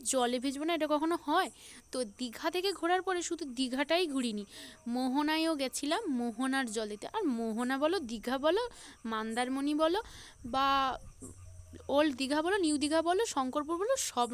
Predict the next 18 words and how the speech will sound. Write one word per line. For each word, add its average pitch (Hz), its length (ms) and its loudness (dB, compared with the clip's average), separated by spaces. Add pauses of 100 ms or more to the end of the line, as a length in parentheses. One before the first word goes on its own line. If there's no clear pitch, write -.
নদীর 269 320 0
কিন্তু 330 200 0 (140)
জল 349 160 6 (300)
এক, - 80 -10 (640)
শুধু 285 220 -2 (100)
যা 494 100 6 (440)
কিছু 277 260 0 (720)
দিশারু 285 400 4 (200)
এদিক 240 220 0
ওদিক 247 320 0
হয়, 175 180 -8 (160)
নাহলে 330 340 2 (140)
সব 240 120 0 (100)
কিছুই 381 340 0
কিন্তু 440 200 2
একই। - 440 0 (560)
তো 294 60 -2 (180)
শঙ্করপুরে 320 640 -2